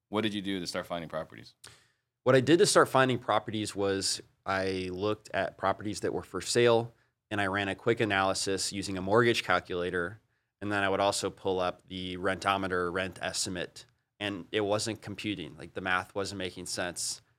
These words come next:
Speaker 1: Wha-, what do you
Speaker 2: I
Speaker 1: mean
Speaker 2: was
Speaker 1: it
Speaker 2: like,
Speaker 1: wasn't
Speaker 2: "Hey,
Speaker 1: making
Speaker 2: this
Speaker 1: sense?
Speaker 2: property's for sale for, like, two hundred fifty thousand dollars. The mortgage might be," yeah, I don't know, back then, you know, like, y-, a thousand bucks.
Speaker 1: Mm-hmm.
Speaker 2: And then I was like, "Well, this thing looks like it would rent for a thousand bucks."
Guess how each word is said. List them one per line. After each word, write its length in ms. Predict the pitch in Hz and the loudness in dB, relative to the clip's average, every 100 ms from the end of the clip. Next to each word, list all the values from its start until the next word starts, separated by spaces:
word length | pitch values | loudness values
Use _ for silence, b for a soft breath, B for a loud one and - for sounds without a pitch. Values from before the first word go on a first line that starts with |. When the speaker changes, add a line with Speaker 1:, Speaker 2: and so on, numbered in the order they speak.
| _ - - | _ -18 -10
Speaker 1:
Wha-, 200 | 101 - - | -10 -10 -8
what 20 | |
do 40 | |
you 20 | 101 | 4
Speaker 2:
I 40 | |
Speaker 1:
mean 40 | 117 | 6
Speaker 2:
was 120 | 113 | 8
Speaker 1:
it 20 | |
Speaker 2:
like, 120 | 117 101 | 6 8
Speaker 1:
wasn't 40 | |
Speaker 2:
"Hey, 80 | 139 | 8
Speaker 1:
making 100 | 123 | 8
Speaker 2:
this 80 | 120 | 6
Speaker 1:
sense? 80 | - | 4
Speaker 2:
property's 360 | 120 123 113 | 4 6 0
for 140 | - 110 | 0 0
sale 320 | - 104 104 | 2 2 2
for, 160 | - 104 | 0 -2
like, 180 | 95 - | -2 -2
two 120 | 120 | -4
hundred 180 | 104 - | -4 -6
fifty 260 | 101 101 | -8 -6
thousand 360 | 95 90 95 95 | -2 -2 -2 2
dollars. 520 | 107 120 110 107 - b b _ - | 6 6 4 2 -6 b b _ -8
The 80 | 104 | -2
mortgage 520 | 98 101 98 92 - | 0 0 -2 -4 -2
might 240 | 98 95 | -2 -2
be," 420 | 98 98 95 90 - _ _ _ | -4 -6 -6 -8 -12 _ _ _
yeah, 120 | 95 - | -4 2
I 140 | 95 | 2
don't 80 | 92 | 2
know, 140 | 85 | -4
back 260 | 92 95 - | -2 -2 -2
then, 440 | 98 92 92 95 - _ _ | -4 -4 -6 -10 -16 _ _
you 120 | 104 92 | -10 -8
know, 160 | 90 | -6
like, 240 | 90 92 - - 101 | -6 -8 -14 -16 -12
y-, 100 | - | -10
a 40 | - | 4
thousand 380 | 117 110 110 | 6 6 2
bucks. 440 | 107 107 - - - _ 95 | 4 4 4 -4 -6 _ -10
Speaker 1:
Mm-hmm. 180 | 101 107 | -4 -2
Speaker 2:
And 380 | 107 104 101 101 | -2 -4 -4 -4
then 100 | 104 | -2
I 80 | |
was 160 | 101 104 | -2 -2
like, 160 | 98 98 | -4 0
"Well, 120 | 117 | 0
this 140 | 113 | 0
thing 140 | 117 104 | -2 -4
looks 180 | 104 | -4
like 140 | 104 101 | -4 -4
it 40 | |
would 100 | 92 | -4
rent 180 | 107 107 | -2 -2
for 140 | - | -6
a 40 | 87 | -4
thousand 380 | 85 82 92 78 | -2 -2 -4 -6
bucks." 480 | 69 - - - | -6 -4 -4 -6